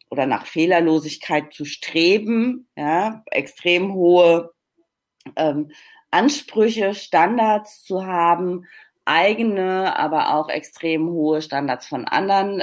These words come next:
ähm, erfüllen zu wollen und da vielleicht auch sehr kritisch sein und eben besonders gewissenhaft und, ähm, um eben ein perfektes Ergebnis zu bekommen,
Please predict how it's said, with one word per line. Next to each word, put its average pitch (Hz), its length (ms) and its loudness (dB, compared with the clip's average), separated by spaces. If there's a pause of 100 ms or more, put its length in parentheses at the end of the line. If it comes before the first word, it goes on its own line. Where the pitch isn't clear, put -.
ähm, 170 520 0 (600)
erfüllen 190 580 0
zu 185 260 -10
wollen 165 720 2 (440)
und 175 300 -2
da 160 260 6
vielleicht 160 440 -2
auch 156 120 -6
sehr 151 260 -4
kritisch 202 540 -10
sein 170 480 2
und - 220 -4
eben 165 480 -4
besonders 190 840 2 (520)
gewissenhaft 170 1400 -2
und, 151 420 0
ähm, 147 580 0 (1500)
um 247 220 8
eben 170 400 2
ein 170 160 -2
perfektes 147 760 -4 (180)
Ergebnis 127 800 -8 (140)
zu 143 160 -10
bekommen, 113 540 -16